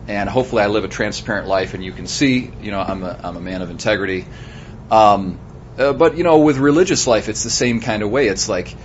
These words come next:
there's no, there would never, the idea of becoming a religious sister would never enter into a young girl's mind unless she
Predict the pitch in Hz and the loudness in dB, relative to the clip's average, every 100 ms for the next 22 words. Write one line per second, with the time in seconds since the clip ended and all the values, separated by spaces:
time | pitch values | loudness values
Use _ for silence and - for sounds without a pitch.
0 | - - - - - 104 135 139 143 151 | -18 -16 -16 -14 -10 0 2 2 4 4
1 | 170 185 127 120 147 143 135 160 190 165 | 6 6 4 2 4 6 6 6 6 6
2 | 131 120 101 98 139 127 101 98 101 - | 6 4 2 2 6 6 4 0 -6 -4
3 | 123 123 110 107 98 98 107 127 104 - | 0 0 0 -4 -4 -2 0 0 -2 -4
4 | 104 95 90 95 117 127 107 127 - 110 | -8 -6 -6 0 2 2 2 0 -2 -4
5 | 110 107 - 95 92 101 98 98 87 80 | -4 -6 -4 -4 -2 -2 -2 -2 -2 -4
6 | 98 139 117 104 131 - - - 107 107 | 2 4 4 2 0 -4 -12 -12 -6 0
7 | 110 - - - - 123 | 0 0 -6 -4 -2 -2